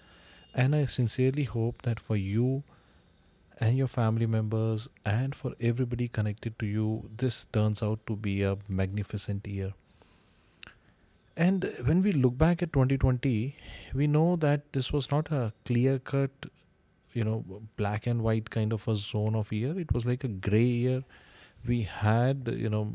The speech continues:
uh, this is the first time, I think, in our own lifetimes that we might have seen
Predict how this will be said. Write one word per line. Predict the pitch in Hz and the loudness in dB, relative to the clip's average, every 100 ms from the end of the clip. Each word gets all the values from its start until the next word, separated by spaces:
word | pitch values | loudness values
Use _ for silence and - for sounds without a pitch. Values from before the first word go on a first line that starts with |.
| 95 | -8
uh, | - 127 - | -10 -12 -10
this | 120 127 131 | -4 -4 -4
is | 117 | -6
the | 123 | -8
first | - 113 101 | -6 -4 -2
time, | - 120 120 | 0 2 2
I | 110 | 2
think, | - 127 113 | 0 -2 -2
in | 110 104 | -2 0
our | 98 107 | 0 2
own | 113 107 | 2 2
lifetimes | 95 104 - 120 101 110 107 | 0 0 0 2 2 0 0
that | 107 104 101 | 0 2 0
we | 104 | 0
might | 104 107 107 | 0 0 0
have | 104 | -4
seen | - - 107 107 110 | -6 -6 -2 -2 -4